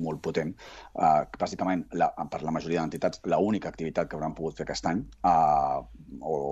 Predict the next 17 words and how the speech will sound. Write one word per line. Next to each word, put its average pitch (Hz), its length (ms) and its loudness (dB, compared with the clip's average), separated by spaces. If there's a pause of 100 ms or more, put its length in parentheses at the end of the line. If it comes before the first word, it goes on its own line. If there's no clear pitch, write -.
(360)
de 82 120 2
les 73 180 -4
poques 82 260 2
que 82 140 -6
hauran 80 160 -4
pogut 78 200 -10
fer 76 80 -10
aquest 78 220 -6
any, 90 160 -2 (160)
i, 87 100 -2 (840)
i 82 60 -8
clar, 85 200 4
és, - 240 -6
és, 76 280 -6 (120)
és - 200 -4 (100)
dur 95 180 8
pensar 92 380 2